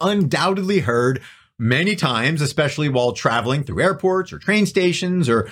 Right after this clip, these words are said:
when you've been in some large crowd at a concert or other big gathering, which could be a bigger target for potential terrorists. And while terrorism was the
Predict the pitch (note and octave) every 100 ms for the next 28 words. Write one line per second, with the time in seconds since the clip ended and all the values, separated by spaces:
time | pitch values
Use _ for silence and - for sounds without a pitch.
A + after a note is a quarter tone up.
0 | - C#3+ D3 C3+ C#3+ C#3 C#3 C#3 C#3 C3+
1 | - D#3 D3 B2+ F#3+ G#3 - C4+ C4 F#2+
2 | E2+ G2 A2 F3 G3+ - F#2 G2+ D3 C#3
3 | C3 B2+ E3+ G3 C3 F#2 C#3 - - -
4 | A3 A3 - - - F#3+ F3+ E3 C#3 C3
5 | G#2+ C#3 C3 - - B2+ G#2+ F#2+ - G2+
6 | C#3 - F#2 - A2 B2 _ _ - G#2+
7 | C2+ - - - _ _ _ _ _ -
8 | F3+ F#3 E3+ D#3+ - A3 A#3 F#3+ C#3+ A#2
9 | C3 D3 C#3+ A#2+ A#2 G#2+ F#2+ G2 F#2+ F2